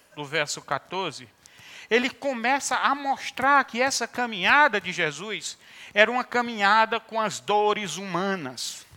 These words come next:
com as angústias humanas. Ele diz assim: "E levando consigo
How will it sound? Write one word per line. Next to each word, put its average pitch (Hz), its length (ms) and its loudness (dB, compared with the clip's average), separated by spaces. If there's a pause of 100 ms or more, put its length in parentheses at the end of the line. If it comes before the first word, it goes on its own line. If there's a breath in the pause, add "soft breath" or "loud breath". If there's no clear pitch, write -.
(680 loud breath)
com 254 140 4
as 254 180 4
angústias 247 880 -2
humanas. 151 840 -8 (320 loud breath)
Ele 220 240 2
diz 196 300 -6
assim: 180 520 -6 (2000 soft breath)
"E 226 120 2
levando 247 460 2
consigo 226 880 -4